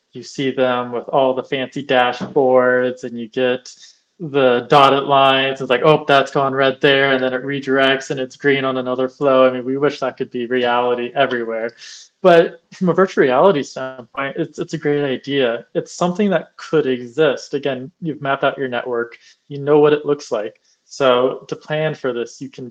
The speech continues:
build out kind of a dev environment in a way is what it would seem like, a dev test environment like you would have for production in virtual reality, where you can actively look at, "Okay,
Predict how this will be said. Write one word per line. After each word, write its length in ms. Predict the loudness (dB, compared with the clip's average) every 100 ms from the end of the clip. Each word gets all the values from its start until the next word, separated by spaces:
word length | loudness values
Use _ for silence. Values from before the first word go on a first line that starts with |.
| -4
build 260 | 0 2 0
out 480 | 0 0 0 -4 -16 _ _ _ _ _ _ _ _ _
kind 160 | 0 0
of 140 | 2
a 220 | 0 0
dev 240 | 2 2 2
environment 540 | 0 0 0 -2 -8 -10 -12 -6
in 100 | -6
a 60 |
way 340 | -2 0 0 -2
is 120 | -4
what 140 | -6
it 40 | -6
would 120 | -10
seem 240 | -12 -10
like, 220 | -8 -8
a 20 | -4
dev 260 | -4 -4
test 320 | -4 -8 -6
environment 440 | -10 -8 -6 -8 -10
like 180 | -12 -12
you 60 |
would 100 | -12
have 220 | -8 -8 -8
for 80 |
production 600 | -14 -4 -2 -4 -8 -12 -12 _
in 280 | -2 -2 -2
virtual 380 | -4 -4 -4 -4
reality, 440 | 0 0 -2 -4
where 160 | -6 -8
you 120 | -8
can 140 | -12 -8
actively 720 | -8 -8 -8 -12 -6 -4 -2 -4 -12 _ _
look 400 | -2 0 0 2
at, 220 | 0 0
"Okay, 340 | -2 -2 -4